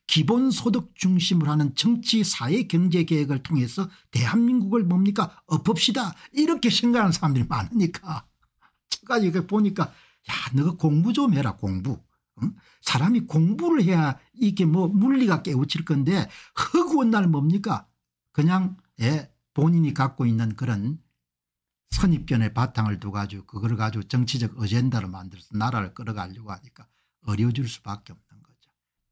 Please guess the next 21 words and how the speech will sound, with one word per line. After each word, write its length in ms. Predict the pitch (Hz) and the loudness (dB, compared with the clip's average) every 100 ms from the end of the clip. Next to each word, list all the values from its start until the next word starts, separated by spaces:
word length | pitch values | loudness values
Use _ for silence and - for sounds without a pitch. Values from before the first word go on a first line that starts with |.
| _ - | _ -8
이게 480 | 107 110 127 151 _ _ - | -4 0 -2 -2 _ _ -12
천구백육십 800 | - 143 127 131 127 135 - 127 | -4 -2 0 2 0 -2 -2 0
년대 300 | 120 117 117 | 2 2 0
일본 540 | 123 131 120 117 113 | -2 -2 0 2 0
대학가 500 | 117 98 113 - 120 | 0 0 0 -2 -8
분위기인데 640 | 110 95 92 104 104 98 - _ _ _ _ _ _ _ _ | -8 -16 -10 -8 -8 -10 -20 _ _ _ _ _ _ _ _
제대로 400 | 120 113 151 147 | 0 2 2 0
산 260 | - 101 98 | -2 -4 -2
사람들 400 | 117 117 113 101 | 0 0 -2 -4
같으면 420 | 98 - 104 95 | -12 -12 -12 -6
이런 300 | 151 135 147 | -2 0 0
식으로 300 | - 113 104 | -2 -6 -6
여러분들 320 | 101 98 95 | -8 -10 -6
놀아나면 480 | 123 151 110 101 92 | -2 -2 -2 -4 -8
안 160 | - 87 | -16 -20
되는 280 | 92 107 | -20 -20
거죠. 240 | 120 131 _ _ _ _ _ _ _ | -20 -20 _ _ _ _ _ _ _
예, 40 | 107 98 | _ _
그런데 460 | 113 123 120 113 - _ _ _ | -2 0 0 -4 -6 _ _ _
세월이 460 | - - 110 123 | -8 -2 0 2
흘러가지고 840 | 113 123 117 107 117 110 98 113 | 2 2 2 0 -2 -2 -6 -8